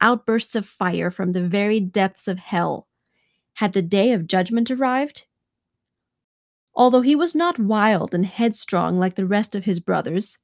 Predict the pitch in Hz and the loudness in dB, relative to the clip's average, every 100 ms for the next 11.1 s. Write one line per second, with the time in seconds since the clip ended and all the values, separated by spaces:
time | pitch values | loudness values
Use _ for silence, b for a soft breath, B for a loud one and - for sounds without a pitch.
0 | _ _ _ _ 220 254 339 330 240 240 | _ _ _ _ -2 0 0 0 0 2
1 | 240 214 202 175 - 190 185 208 240 190 | 0 0 -2 -2 -2 -4 0 2 4 2
2 | 196 208 196 - 247 277 302 302 240 247 | 0 -2 -2 -2 0 0 0 -2 -2 -2
3 | 254 254 262 233 202 196 190 180 202 185 | -2 -4 -2 -2 -2 -4 -4 -2 -2 -2
4 | 214 208 233 - _ _ _ _ _ _ | -4 -8 -10 -16 _ _ _ _ _ _
5 | _ - 269 247 208 208 269 269 196 - | _ -2 2 4 4 4 4 2 -2 -2
6 | 208 233 262 311 311 277 202 196 185 - | -2 -2 -2 -6 -4 -2 0 -2 -4 -6
7 | - _ _ _ 247 233 277 262 311 311 | -12 _ _ _ -2 0 0 0 2 0
8 | 330 254 208 185 180 190 185 196 190 240 | 0 0 0 0 -2 -4 -2 -2 0 0
9 | - 285 311 294 247 196 196 - 190 180 | -2 -8 -6 -4 0 0 0 -2 -4 -2
10 | 196 190 185 190 185 - 202 170 - - | -4 -2 -2 -4 -8 -6 -2 -2 -2 -6
11 | - | -8